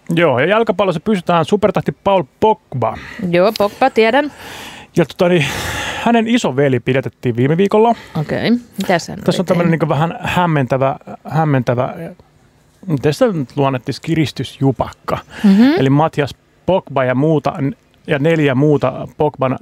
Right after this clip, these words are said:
Speaker 1: veljesten läheistä tuttua ovat kiristäneet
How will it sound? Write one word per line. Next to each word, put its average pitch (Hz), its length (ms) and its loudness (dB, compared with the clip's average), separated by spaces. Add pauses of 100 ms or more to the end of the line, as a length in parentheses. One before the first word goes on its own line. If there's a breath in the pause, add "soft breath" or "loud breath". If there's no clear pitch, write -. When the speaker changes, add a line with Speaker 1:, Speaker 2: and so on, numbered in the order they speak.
(120)
Speaker 1:
veljesten 127 500 0
läheistä 131 380 0
tuttua 127 460 0
ovat 123 200 -4 (220)
kiristäneet 123 640 -2